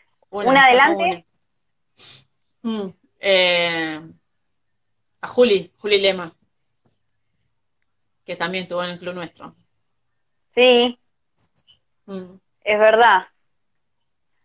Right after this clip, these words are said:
Speaker 2: Eh,
Speaker 1: Sí.
Speaker 2: bueno, ahí quedó el equipo de fútbol cinco. Eh, también China Molino dice, "Te amo", y Dai que dice,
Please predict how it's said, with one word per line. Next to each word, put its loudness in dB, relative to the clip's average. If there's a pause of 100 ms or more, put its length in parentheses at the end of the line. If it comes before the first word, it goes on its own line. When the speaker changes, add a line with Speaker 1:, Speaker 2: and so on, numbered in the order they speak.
(220)
Speaker 2:
Eh, 4
Speaker 1:
Sí. -6
Speaker 2:
bueno, 4
ahí 0
quedó 4
el 2
equipo 0
de 4
fútbol 0
cinco. 0 (260)
Eh, 4
también 2
China 4
Molino 0 (220)
dice, -4
"Te 0
amo", 4
y -4
Dai 4
que 0
dice, 0